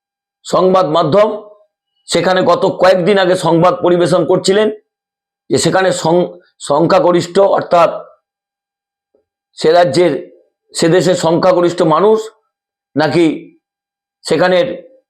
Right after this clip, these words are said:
হিন্দু ধর্মীয় প্রতিষ্ঠানগুলোকে রক্ষা করার জন্য পাহারা দিচ্ছেন। এইসব ছেদ কথার কোনো গুরুত্ব নেই। মোহাম্মদ ইউনূস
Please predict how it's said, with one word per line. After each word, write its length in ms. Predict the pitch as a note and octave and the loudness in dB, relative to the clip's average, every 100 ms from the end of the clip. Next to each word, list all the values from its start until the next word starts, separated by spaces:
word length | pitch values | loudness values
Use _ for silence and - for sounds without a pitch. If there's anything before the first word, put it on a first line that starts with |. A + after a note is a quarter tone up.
| _ _ _ - | _ _ _ -2
হিন্দু 240 | D#3 G3 | 0 2
ধর্মীয় 400 | F#3 D3 F3+ F#3 F3+ | 2 2 2 0 0
প্রতিষ্ঠানগুলোকে 800 | E3 F3+ E3 F3 F3 F3 E3+ | -2 -2 -2 0 2 2 2
রক্ষা 340 | E3 D#3 - E3 | 0 0 -2 -2
করার 260 | F3+ F3 C3+ | 0 0 0
জন্য 180 | D#3+ D#3 | 0 -2
পাহারা 400 | - D3 D3+ D3 | -2 0 2 0
দিচ্ছেন। 460 | C#3+ - - A2+ F2+ _ _ _ _ _ _ _ _ _ _ _ _ - | -2 -2 -2 -2 -4 _ _ _ _ _ _ _ _ _ _ _ _ -2
এইসব 260 | F3+ F#3+ G3+ | 0 0 0
ছেদ 220 | - F3 | 0 0
কথার 400 | G#3 D#3 F#3 G3+ G3 | 2 2 2 2 0
কোনো 180 | F#3+ F#3+ | 0 2
গুরুত্ব 400 | C3 F3 F3 F#3+ | 2 0 0 0
নেই। 200 | F3+ F#3+ G#3 - _ _ _ _ _ _ _ _ _ _ _ | 0 0 -2 -10 _ _ _ _ _ _ _ _ _ _ _
মোহাম্মদ 320 | B2+ E3+ F#3+ F3+ | -2 0 2 2
ইউনূস 360 | F#3 G3+ G#3+ | 2 2 0